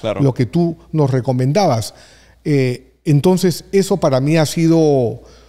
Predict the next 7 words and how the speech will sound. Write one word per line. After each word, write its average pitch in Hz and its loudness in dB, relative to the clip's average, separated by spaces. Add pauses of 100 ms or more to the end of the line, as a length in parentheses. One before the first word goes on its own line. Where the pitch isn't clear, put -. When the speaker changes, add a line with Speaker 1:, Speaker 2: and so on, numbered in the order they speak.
(120)
Speaker 2:
muy 202 2
importante. 127 -2
Entonces, 156 0
tú 202 0
tienes 220 0
un 202 -2
sistema. 120 -4